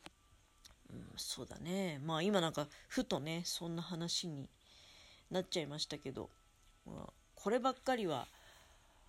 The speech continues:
わからんからね、本当に。その、予知できる、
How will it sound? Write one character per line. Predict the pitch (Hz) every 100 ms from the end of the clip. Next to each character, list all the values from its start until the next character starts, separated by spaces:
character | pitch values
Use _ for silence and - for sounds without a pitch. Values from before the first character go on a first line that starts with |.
| - - -
わ | 196
か | - 339
ら | 339
ん | 285
か | - 156
ら | 131
ね、 | 170 202
本 | 196 185 175
当 | 175
に。 | 170 170 -
そ | - 180
の、 | 156 147 - _ _ _ _ - -
予 | 226
知 | 214 175
で | 151 160
き | - 196
る、 | 143